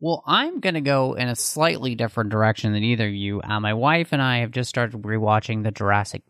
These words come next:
Park movies because the new one comes out this year, kind of wrapping up the whole Jurassic series. And so, man, rewatching Jurassic Park was just so much fun.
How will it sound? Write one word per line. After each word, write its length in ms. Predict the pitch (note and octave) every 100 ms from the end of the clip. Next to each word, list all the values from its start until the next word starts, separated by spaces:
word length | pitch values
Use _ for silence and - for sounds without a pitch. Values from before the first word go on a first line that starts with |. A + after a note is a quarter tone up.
| -
Park 540 | - - B2+ B2+ -
movies 480 | G2 F#2+ F#2 G2+ A#2+
because 360 | A2+ - G#2
the 100 | -
new 160 | G2+ G2+
one 180 | G#2 G2+
comes 240 | A2 G2+
out 300 | G#2 G2 A#2+ -
this 240 | A#2+ -
year, 240 | G#2 A2+ C#3
kind 200 | B2 A2
of 80 |
wrapping 500 | G#2+ G#2 G#2 A2 A#2
up 220 | A2 G#2+ -
the 80 |
whole 460 | G#2+ A2 G2+ G2 G2
Jurassic 760 | - G#2 G#2 G#2 - G#2 - - _ _ _
series. 680 | - A#2 G#2+ G2 G2 G#2+ - - _ _ -
And 580 | D3 F3+ F3 B2 A2 A2 - _
so, 880 | - D3 C#3+ C#3 C3+ C3 B2+ A#2+ - _ _ _ _ -
man, 360 | C#3 C#3 A#2+
rewatching 1040 | B2+ F3 G3 C#3+ B2+ B2 - C#3+ D3 D3 D3 _ _
Jurassic 640 | - A2 G#2 G#2 - A#2+ -
Park 440 | G#2+ A#2+ - - _ _ _ _ _ _ -
was 480 | B2 B2 A#2+ A2 -
just 500 | - C#3+ D3+ D#3+ -
so 520 | - - - C3 B2+ B2+
much 420 | A#2+ A2 A2 -
fun. 580 | D3+ A2 - C#3 C3+